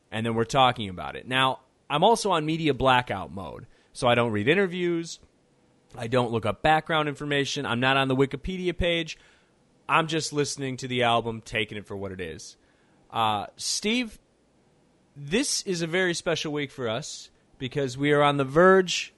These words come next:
of seeing Tears for Fears in concert this weekend, which will be the culmination of this whole project we've been doing. And we are about to discuss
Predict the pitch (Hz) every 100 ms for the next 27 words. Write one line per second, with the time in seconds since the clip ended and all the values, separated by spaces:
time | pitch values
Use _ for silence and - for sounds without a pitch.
0 | - 131 - 226 233 185 190 170 - 160
1 | - 190 165 123 127 - - - - -
2 | - 185 202 175 180 175 - 120 - 107
3 | - 98 90 90 - 101 101 113 113 107
4 | - 147 139 135 139 127 120 98 101 -
5 | 117 110 131 123 113 101 104 95 98 101
6 | 98 98 - - - _ _ 135 139 139
7 | 208 202 180 170 156 143 - 160 147 -
8 | -